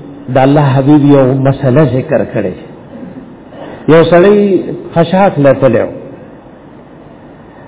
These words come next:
چې میرے نه خشاک راړه ملته خشاک چې ټولول وریځ کې आवाज واورېدو. وی د فلانی باغ تږی شوی او هغه خړوب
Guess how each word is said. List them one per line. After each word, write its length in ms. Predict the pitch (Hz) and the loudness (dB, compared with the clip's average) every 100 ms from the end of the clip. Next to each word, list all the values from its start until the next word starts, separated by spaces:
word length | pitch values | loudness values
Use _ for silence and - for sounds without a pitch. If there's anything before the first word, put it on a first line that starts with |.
| - - - - - - - - | -20 -20 -20 -20 -20 -20 -20 -4
چې 120 | 170 156 | 0 4
میرے 300 | 165 170 185 | 4 6 4
نه 120 | 170 | 2
خشاک 520 | 131 147 160 190 190 | 2 0 2 0 2
راړه 280 | 180 180 180 | 2 2 2
ملته 340 | 180 180 180 160 | 2 0 2 2
خشاک 360 | 160 156 190 165 | 2 2 0 2
چې 60 | 170 | 0
ټولول 320 | 170 165 196 208 | 2 4 4 4
وریځ 500 | 180 160 165 190 165 147 | 4 6 6 4 2 0
کې 120 | 180 175 | 2 4
आवाज 380 | 151 147 175 165 | 4 4 4 2
واورېدو. 720 | 139 139 131 123 113 104 101 - - - - 127 | 2 4 4 2 -2 -4 -10 -12 -20 -20 -6 2
وی 200 | 143 147 | 4 4
د 100 | 147 | 2
فلانی 600 | - 135 143 143 143 165 | 2 2 4 4 4 2
باغ 520 | 151 131 151 165 170 151 143 - - - - - - | 2 4 4 4 4 2 -4 -14 -18 -20 -20 -8 0
تږی 380 | 147 123 131 127 - | 0 2 0 0 0
شوی 400 | 156 170 175 165 170 - - - | 0 4 4 2 -2 -10 -16 -6
او 120 | 120 127 | 0 4
هغه 240 | 127 123 | 4 2
خړوب 420 | 127 113 113 113 | 0 0 0 -2